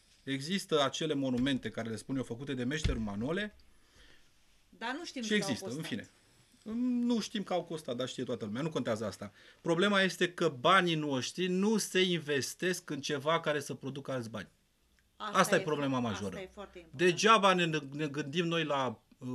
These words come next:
Speaker 1: investiții, la, uh, nu știu, să nu vă supărați, poate ziceți că am ceva cu la parcuri, că P N L-ul la
Speaker 2: Nu, zicea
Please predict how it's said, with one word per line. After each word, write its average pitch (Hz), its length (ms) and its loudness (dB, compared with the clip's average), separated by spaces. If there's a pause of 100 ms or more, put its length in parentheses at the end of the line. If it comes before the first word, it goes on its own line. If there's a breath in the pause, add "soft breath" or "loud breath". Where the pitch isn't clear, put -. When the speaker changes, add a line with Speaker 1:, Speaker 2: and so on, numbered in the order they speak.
(160)
Speaker 1:
investiții, 135 1000 -4 (480 soft breath)
la, 135 460 2
uh, 131 260 -4 (720 soft breath)
nu 190 140 -4
știu, 147 200 -6
să 143 140 -2
nu 170 60 -2
vă 185 100 0
supărați, 170 400 0
poate 180 220 -4
ziceți 151 260 -8
că - 80 -2
am 156 60 2
ceva 147 200 -4
cu 135 80 -8
la 131 240 -2
parcuri, 160 600 0
că 127 140 -6 (180)
P - 60 -2
N 160 140 2 (120)
L-ul 180 300 4
la 151 100 6
Speaker 2:
Nu, 151 60 6
zicea 151 100 0